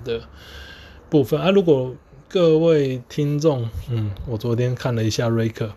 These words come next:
好像剩下三位听众，<laughs> 没关系，对，佛度有缘人，<laughs> 对，听得懂就听得懂啊，听不懂，我除非心情好了，要不然基本上，对，我就不太多叙述，<laughs>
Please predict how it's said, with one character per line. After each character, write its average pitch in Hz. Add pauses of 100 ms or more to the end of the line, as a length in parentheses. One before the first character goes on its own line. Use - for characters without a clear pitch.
好 -
像 127
剩 120
下 127
三 120
位 120
听 117
众， 120 (480)
<laughs> -
没 113
关 113
系， 117 (920)
对， 120
佛 120
度 123
有 107
缘 110
人， 113 (560)
<laughs> -
对， 123
听 170
得 185
懂 135
就 139
听 135
得 120
懂 110
啊， 120
听 127
不 131
懂， 110 (800)
我 107
除 135
非 135
心 135
情 127
好 113
了， 117
要 139
不 123
然 113 (440)
基 -
本 113
上， 120 (480)
对， 117
我 104
就 113
不 110
太 123
多 113 (300)
叙 147
述， 120 (840)
<laughs> 240